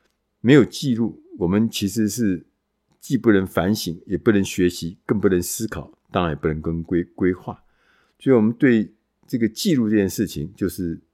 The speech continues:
Stone先生讲的关键重要的事情。因为，最后他提醒我们，因为思想是宇宙最强大的力量，我们真的会变成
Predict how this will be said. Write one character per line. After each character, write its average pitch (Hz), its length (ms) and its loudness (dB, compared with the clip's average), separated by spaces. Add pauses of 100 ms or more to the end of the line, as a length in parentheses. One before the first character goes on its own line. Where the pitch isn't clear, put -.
(140)
Stone 104 300 -2
先 92 180 -2
生 95 140 -2
讲 - 220 -12
的 - 100 -18 (100)
关 87 220 -2
键 80 240 -4
重 78 220 -6
要 71 180 -6
的 71 60 -14
事 - 220 -16
情。 - 240 -20 (1080)
因 139 200 6
为， 120 260 4 (960)
最 117 140 2
后 113 80 4
他 98 140 0
提 92 180 -6
醒 107 140 -2
我 78 80 -2
们， 71 200 -8 (1000)
因 117 180 4
为 104 380 4
思 - 340 0
想 101 280 -4 (220)
是 - 320 -2
宇 82 180 -6
宙 107 220 2
最 104 240 -2
强 80 460 -10
大 95 200 -6
的 82 140 -4
力 82 200 -6
量， 85 240 -6 (680)
我 90 120 0
们 92 200 -2
真 131 260 0
的 113 100 -2
会 110 160 0
变 107 300 0
成 85 320 -8